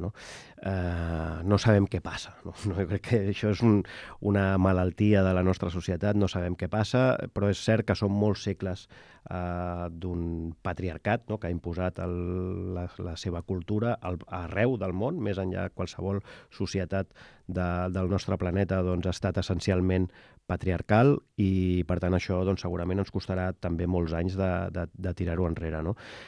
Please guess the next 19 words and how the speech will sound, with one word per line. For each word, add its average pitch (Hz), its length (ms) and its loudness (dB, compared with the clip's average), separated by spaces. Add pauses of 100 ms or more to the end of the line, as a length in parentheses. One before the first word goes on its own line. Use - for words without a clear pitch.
(180)
Eh, 85 720 -2
també 87 240 0
és - 80 -8
cert 90 240 -2
que 95 80 0
ara 90 140 2 (300)
es - 160 -6
saba-, 85 520 0
es - 120 -10
saben 95 300 0
més 87 180 -4
coses 120 240 4
o 98 80 -2
tenim 87 260 -4
coneixement 90 520 -4 (360)
de, 90 220 -2 (200)
de 87 120 -2
moltes, 87 720 -2
moltes, 92 420 -2